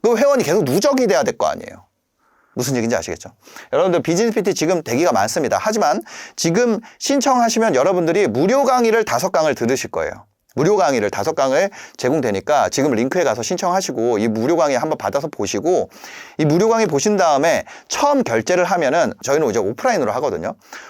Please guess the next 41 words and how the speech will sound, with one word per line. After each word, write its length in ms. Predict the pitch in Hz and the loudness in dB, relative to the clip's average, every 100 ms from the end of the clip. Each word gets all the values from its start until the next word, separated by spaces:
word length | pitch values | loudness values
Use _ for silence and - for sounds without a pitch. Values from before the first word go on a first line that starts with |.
| - | -6
오프라인 320 | 151 233 220 | -2 0 0
세션이 320 | 208 214 202 | 0 2 0
잡히는데 560 | - 101 185 135 143 113 | -2 -2 0 2 2 2
이 80 | 131 | 2
무료 220 | 123 175 | 2 2
강의 160 | 170 | 0
다섯 180 | 160 98 | -2 -4
강 220 | 139 156 | -4 -4
보시고 480 | 110 - 127 120 202 - - - | -4 -4 0 0 0 -6 -20 -4
오프라인 340 | 135 135 196 185 | -4 0 0 2
세션 500 | 190 208 185 175 160 - - | 0 2 2 2 -4 -14 -8
한번 280 | - 202 185 | -2 0 0
들으시고 760 | - 170 226 143 135 185 92 - - _ | 0 0 2 0 2 2 0 -4 -20 _
마음에 280 | 107 131 202 | -2 0 0
안 240 | 107 120 | 0 0
들 140 | 190 294 | 2 2
수 80 | 392 | 0
있잖아요. 320 | - 151 - | 2 2 2
마음에 240 | 139 466 | 2 2
안 140 | 277 214 | 2 2
들 100 | 403 | 2
수 160 | - | 2
있지, 260 | 415 - - | 0 2 -2
당연히. 760 | - 160 233 214 113 139 123 - - | 0 0 2 2 2 0 -2 -6 -12
생각보다 420 | - 262 370 - | -4 -2 0 0
빡세고 680 | - 202 - 240 226 123 98 - - - | 0 -2 -2 0 2 0 -2 -10 -20 -4
그만한다 560 | 175 180 233 240 214 | 0 2 2 2 2
그러면 400 | 151 151 156 127 - - - - | 2 2 2 0 -2 -14 -14 -2
저희가 280 | 156 180 | 0 2
환불을 580 | 160 220 233 202 196 165 | 0 0 0 2 2 0
그만큼 360 | - 147 165 170 | 0 0 0 -4
차감을 380 | - 240 233 208 | -2 0 0 2
하고 180 | 175 | 2
하는 160 | 156 135 | 0 2
게 80 | 110 | 0
아니라 160 | 107 | 0
그냥 140 | 123 127 | -2 -2
백 120 | 113 | -2
프로 140 | 170 160 | 0 0
환불해 260 | 139 113 | 0 -2
드립니다. 420 | 90 80 - - | -4 -10 -14 -20